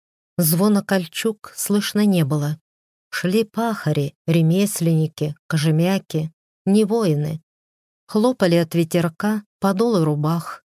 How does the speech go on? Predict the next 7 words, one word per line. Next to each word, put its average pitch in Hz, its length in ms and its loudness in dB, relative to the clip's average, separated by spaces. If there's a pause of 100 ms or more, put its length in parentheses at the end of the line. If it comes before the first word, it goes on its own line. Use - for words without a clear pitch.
(220)
хрустели 208 560 0
лыком 175 440 0
лапти, 170 720 -2 (320)
торчали 185 560 -2
нестройными 170 760 2
рядами 165 460 0
рогатины. 156 840 -2